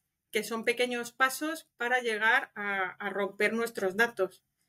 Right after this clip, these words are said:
Entonces, a lo mejor para una primera, mm, primera aproximación podemos utilizar las vistas, que están en todas nuestras bases de datos relacionales de, de toda la vida, y es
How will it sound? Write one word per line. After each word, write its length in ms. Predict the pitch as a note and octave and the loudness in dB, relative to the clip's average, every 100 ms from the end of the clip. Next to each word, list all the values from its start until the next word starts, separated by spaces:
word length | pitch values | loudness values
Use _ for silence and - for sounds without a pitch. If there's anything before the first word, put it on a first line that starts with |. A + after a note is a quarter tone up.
| _ _ | _ _
Entonces, 400 | G3+ A3 G#3+ G3+ | -4 -2 -2 0
a 60 | G3 | 0
lo 100 | F#3+ | 0
mejor 480 | G3+ G3 A#3+ A#3+ B3 | -2 -2 0 0 4
para 260 | B3+ B3 | 4 4
una 240 | B3 B3 B3 | 4 0 0
primera, 800 | B3+ B3+ B3 B3 B3 A#3+ A#3+ | 0 2 4 4 4 2 0
mm, 360 | A#3+ A#3+ A#3+ A#3+ - _ - | -4 -6 -8 -10 -16 _ -8
primera 300 | A#3+ B3 B3 | -4 2 2
aproximación 680 | B3 A#3+ B3+ A#3+ A#3 C4 C4 | 0 -4 -4 -4 -4 -6 -4
podemos 320 | A#3+ E4+ - | -4 -6 -10
utilizar 460 | A#3 A#3 A3+ B3 | -10 -8 0 2
las 180 | B3+ F#3+ | 2 -4
vistas, 460 | C4 C4+ - F3 - | -6 -8 -8 -12 -10
que 100 | G3 | -10
están 280 | G3 G3+ G#3 | -4 -2 0
en 120 | A3 | 0
todas 300 | G#3 G#3 G3 | 2 2 2
nuestras 480 | G3+ G3+ G#3+ G3+ F#3+ | -2 0 2 2 0
bases 320 | G3+ G3+ F#3+ | 0 0 2
de 100 | G3 | 2
datos 480 | G3+ G3 G3 G3 - _ _ _ - | 2 2 0 0 -6 _ _ _ -4
relacionales 720 | A3 G#3 A3 G#3+ G#3 G#3 G3 | 0 0 2 2 4 2 0
de, 360 | G#3 G3+ G3 F#3+ | 0 0 0 0
de 140 | G#3 | 0
toda 220 | G#3 G#3 | 2 2
la 120 | G3+ G3+ | 2 2
vida, 260 | A#3 B3 | 2 4
y 120 | A#3 | 4
es 240 | G#3 G3+ | 4 2